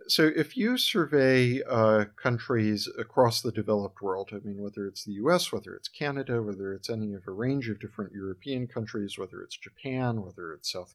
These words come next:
Korea, you will discover that there is a wide variety of approaches to tax policy.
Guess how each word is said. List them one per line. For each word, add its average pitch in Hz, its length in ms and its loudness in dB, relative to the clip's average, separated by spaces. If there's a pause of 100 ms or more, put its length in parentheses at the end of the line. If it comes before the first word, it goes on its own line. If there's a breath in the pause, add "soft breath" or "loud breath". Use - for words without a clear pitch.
(120)
Korea, 117 460 2 (920 soft breath)
you 156 240 6
will 156 280 4
discover 113 500 2
that 107 180 -2
there 101 220 0
is 92 100 -6
a 98 200 -4
wide 120 400 6
variety 110 640 2
of 104 100 -2
approaches 104 500 -4
to - 140 -14
tax 101 320 -8
policy. - 600 -12